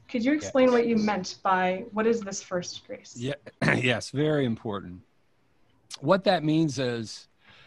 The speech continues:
Speaker 2: whether we talk about the first grace in the process of justification, which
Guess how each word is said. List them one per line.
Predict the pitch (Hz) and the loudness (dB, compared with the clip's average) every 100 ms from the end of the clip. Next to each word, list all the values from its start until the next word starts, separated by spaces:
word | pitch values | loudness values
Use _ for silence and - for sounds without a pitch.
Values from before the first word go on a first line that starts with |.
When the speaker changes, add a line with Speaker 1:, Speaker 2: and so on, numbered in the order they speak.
| - _ | -20 _
Speaker 2:
whether | 113 139 170 190 | 0 4 6 6
we | 151 147 | 4 2
talk | - 147 147 - | 0 2 2 0
about | 135 139 127 127 120 | 0 2 2 -2 -4
the | 123 | -6
first | - - 151 160 - - | -6 -2 0 0 -4 -6
grace | 135 139 135 113 - - - - | 0 0 0 -4 -8 -14 -16 -8
in | 131 123 | -4 -2
the | 113 | -4
process | - 135 135 - 135 - | 0 0 0 -2 -6 -4
of | 113 98 | -8 -8
justification, | - 127 - - 117 - 123 127 - 156 151 - | -4 -4 -4 -10 -10 -6 -4 -2 -2 -4 -4 -4
which | 131 120 - | -4 -4 -8